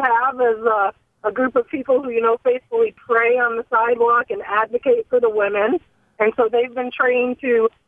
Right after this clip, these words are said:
document carefully the comings and goings at the clinic and, uh, high attention and alert for ambulances. And so they take pictures,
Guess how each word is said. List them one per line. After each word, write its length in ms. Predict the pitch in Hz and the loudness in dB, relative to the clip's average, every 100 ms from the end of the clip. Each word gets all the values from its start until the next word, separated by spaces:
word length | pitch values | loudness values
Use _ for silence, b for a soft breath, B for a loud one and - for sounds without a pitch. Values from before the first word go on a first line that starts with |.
| _ | _
document 640 | 233 226 - 254 247 214 - | -2 -2 -4 -4 -2 -2 0
carefully 500 | 247 240 247 240 254 | 0 2 2 0 2
the 100 | 220 | -2
comings 440 | - 233 233 240 | -2 -2 -4 -4
and 160 | 240 226 | -6 -2
goings 500 | 226 220 226 240 269 - 226 | 0 2 0 0 -4 -4 -2
at 100 | 226 | -2
the 60 | 427 | -4
clinic 440 | - 285 262 240 - _ _ _ | -2 0 2 0 -4 _ _ _
and, 320 | 233 233 233 226 | 0 0 0 0
uh, 220 | 220 208 | 0 0
high 220 | 277 240 | 0 0
attention 480 | 240 - 240 247 240 | 0 0 -2 -2 -2
and 100 | 226 | 0
alert 400 | 220 226 233 240 _ - | 2 4 2 0 _ 0
for 300 | 220 226 240 240 | 2 2 0 -2
ambulances. 920 | 262 311 240 208 220 - 185 220 370 _ _ _ _ | -2 -2 -2 -2 -4 -2 0 0 -4 _ _ _ _
And 260 | 226 233 226 - | -2 -2 -4 -2
so 240 | 226 226 220 | 0 2 2
they 160 | 208 | 0
take 280 | - 202 - | 0 -4 -4
pictures, 600 | 302 269 - 285 269 285 | -6 -6 0 0 2 0